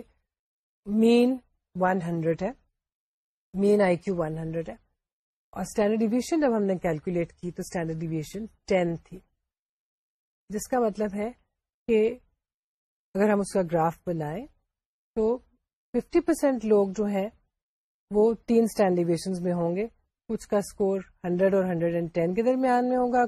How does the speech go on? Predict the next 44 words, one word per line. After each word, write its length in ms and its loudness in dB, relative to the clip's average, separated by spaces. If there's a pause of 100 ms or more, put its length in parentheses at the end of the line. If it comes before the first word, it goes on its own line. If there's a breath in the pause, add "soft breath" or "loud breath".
کچھ 200 -6
کا 80 -2
اسکور 340 -6
ہنڈریڈ 260 -4
اینڈ 220 -4
ٹین 300 -4
اور 120 -14 (120)
ٹوینٹی 340 -6
کے 200 -6
بیچ 240 -6
میں، 100 -6 (640)
اور 160 -8
کچھ 160 -8
کا 140 -4
ہنڈریڈ 200 2
اینڈ 140 0
ٹوینٹی 360 -2
اور 120 -6 (100)
تھرٹی 260 -2
کے 140 -4
بیچ 320 -14
میں۔ 80 -20 (1040)
اگر 280 -2
ہم 200 -4 (380)
کم 320 0
اینڈ 280 -4
پر 80 -4 (100)
جائیں، 220 -6 (880)
لیفٹ 300 2
سائڈ 300 -4
پہ، 100 -6 (600)
تو 240 -2
کچھ 260 -8
لوگ 200 2
ہوں 180 0
گے 200 -4
جن 160 -4
کا 100 0
اسکور 440 0 (520)
ہنڈریڈ 320 2
اور 120 4
نائنٹی 400 -2
کے 80 -2 (100)
بیچ 140 -4